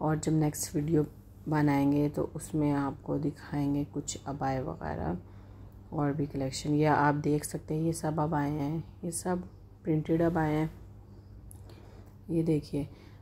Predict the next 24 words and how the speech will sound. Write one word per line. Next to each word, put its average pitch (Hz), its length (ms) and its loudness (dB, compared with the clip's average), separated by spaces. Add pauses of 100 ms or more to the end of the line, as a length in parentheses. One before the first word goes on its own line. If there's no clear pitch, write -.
अच्छा, 185 260 2
double 175 340 8
upper 185 240 2
वाला 185 280 4
भी 185 160 4
अबाया 170 300 6
है, 165 160 4
वो 160 180 -2
भी 165 200 4
आप 151 240 2
देख 147 280 2
सकते 165 380 -2
हैं। 160 300 4 (680)
उसकी 170 400 0
है 160 280 2
पन्द्रह 156 460 4
सौ, 160 300 2
सोलह 147 400 0
सौ, 165 180 -2
अठारह 143 500 -2
सौ - 140 -8 (160)
price, 127 460 -6
ठीक 143 240 -4
है। 208 140 -2